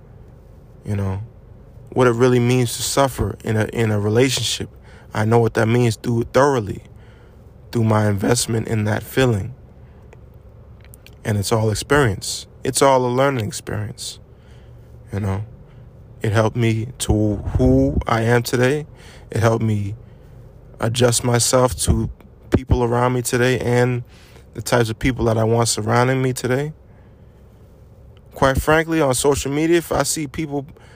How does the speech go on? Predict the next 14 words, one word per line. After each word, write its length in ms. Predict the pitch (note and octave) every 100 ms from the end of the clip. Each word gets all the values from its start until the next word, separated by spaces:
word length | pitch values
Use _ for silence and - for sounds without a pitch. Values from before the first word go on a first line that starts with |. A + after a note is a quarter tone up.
| - -
posting 380 | D3+ D3 - C3+
negative 300 | C#3 C#3 B2+
things 280 | D3 C#3+ C#3
all 120 | C3+
day 200 | C3+ C3+
long, 240 | C3 C#3+
I'm, 280 | C#3+ - -
quite 260 | - D#3 D#3+
frankly, 280 | F3+ G3+ D#3+
I'm 120 | E3
just 160 | D#3+
gonna 140 | E3+ D3+
delete 360 | C#3 D3 G3
'em. 120 | A2